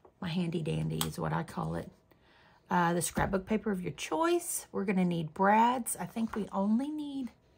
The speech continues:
well, we need three. Two for the spin out, and then one for the spinning,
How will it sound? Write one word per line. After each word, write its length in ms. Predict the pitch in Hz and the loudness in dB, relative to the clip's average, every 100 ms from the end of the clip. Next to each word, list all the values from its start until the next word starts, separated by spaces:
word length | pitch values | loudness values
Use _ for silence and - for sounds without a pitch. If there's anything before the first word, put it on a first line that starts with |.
| _ _ _ _ _ _ _ _ _ _ _ _ _ | _ _ _ _ _ _ _ _ _ _ _ _ _
well, 160 | 202 | 6
we 100 | 190 | 8
need 240 | 185 185 185 | 8 6 4
three. 420 | 185 165 - - - - - _ _ _ _ _ _ _ | -2 -2 -2 -6 -12 -20 -20 _ _ _ _ _ _ _
Two 320 | - 220 202 | -4 4 4
for 180 | 196 - | 4 0
the 80 | 175 | -2
spin 360 | 160 - 214 190 | -4 0 2 4
out, 480 | 185 185 180 - - _ _ | 4 4 0 -8 -16 _ _
and 100 | 185 | 0
then 140 | 180 | 2
one 160 | 175 170 | 2 -2
for 140 | 180 | -2
the 80 | 165 | -2
spinning, 520 | 156 - 165 156 151 | -4 -2 0 0 -2